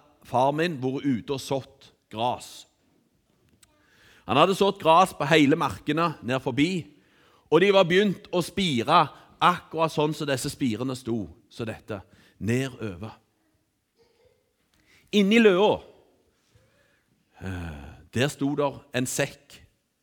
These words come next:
for det var, han hadde ikke brukt opp alt frøet. Så det sto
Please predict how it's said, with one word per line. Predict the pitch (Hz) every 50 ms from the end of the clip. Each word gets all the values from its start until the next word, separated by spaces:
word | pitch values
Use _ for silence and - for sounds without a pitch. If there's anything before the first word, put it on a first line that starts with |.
| _ _ _ _ _ _ _ _ _ _ _ _
for | - 107
det | 117 113
var, | 123 135 139 110 92 - -
han | 92 110 117
hadde | 120 117 120
ikke | 165 160
brukt | 143 131 - - - 180
opp | - - -
alt | 160 180 - -
frøet. | - 190 240 233 - 90 - - _ _ _ _ _ _ _
Så | - - 190
det | 220 254 247
sto | - - 262